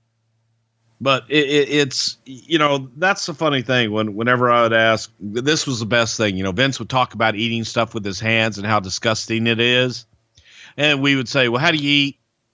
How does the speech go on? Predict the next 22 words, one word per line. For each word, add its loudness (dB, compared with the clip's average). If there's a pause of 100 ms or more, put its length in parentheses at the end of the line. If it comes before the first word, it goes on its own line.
a -8
sandwich? 0
That's 0
different." -4 (480)
And -4
I -2
said, -4
"Well, 2
how 2
do 0
you 2
eat -8
pizza?" -2 (260)
And -2
you 4
know 2
what 2
his 0
answer 0
was 0
to 2
me? 0